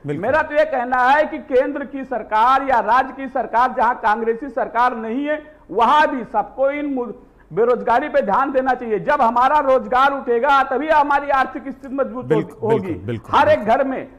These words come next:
Speaker 2: लाल बहादुर शास्त्री जी ने नारा दिया था, "जय जवान जय किसान।"
Speaker 1: हम्म।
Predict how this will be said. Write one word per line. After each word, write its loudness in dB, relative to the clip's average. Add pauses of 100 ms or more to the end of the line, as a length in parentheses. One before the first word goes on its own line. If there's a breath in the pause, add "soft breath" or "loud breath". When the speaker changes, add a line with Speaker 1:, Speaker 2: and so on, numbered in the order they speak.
(200)
Speaker 2:
लाल 2
बहादुर 0
शास्त्री -2
जी -8 (240 soft breath)
ने -4
नारा 2
दिया 0
था, 2
"जय -2
जवान 0
जय 2
किसान।" -2
Speaker 1:
हम्म। -8